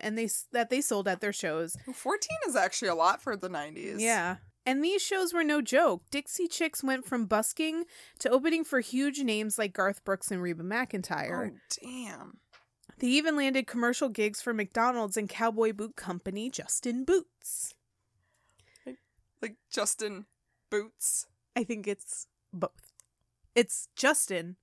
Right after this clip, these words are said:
Speaker 2: No,
Speaker 1: Boots.
Speaker 2: just, he's, he was
Speaker 1: But
Speaker 2: playing
Speaker 1: also
Speaker 2: I bet his
Speaker 1: just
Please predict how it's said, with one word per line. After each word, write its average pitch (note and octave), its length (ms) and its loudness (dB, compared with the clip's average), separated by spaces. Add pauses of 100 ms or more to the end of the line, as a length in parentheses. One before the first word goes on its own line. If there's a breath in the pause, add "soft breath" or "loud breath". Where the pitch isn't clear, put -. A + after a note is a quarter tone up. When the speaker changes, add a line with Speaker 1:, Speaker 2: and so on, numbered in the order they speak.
(580)
Speaker 2:
No, A3 60 2
Speaker 1:
Boots. G3+ 200 0
Speaker 2:
just, - 240 0
he's, G3+ 360 -4
he A3 220 -4
was F#3+ 160 -2
Speaker 1:
But B3+ 160 10
Speaker 2:
playing G#3 220 8
Speaker 1:
also G#3 360 6 (300 soft breath)
Speaker 2:
I - 40 10
bet B4+ 160 10
his F4+ 100 8
Speaker 1:
just A#3 540 10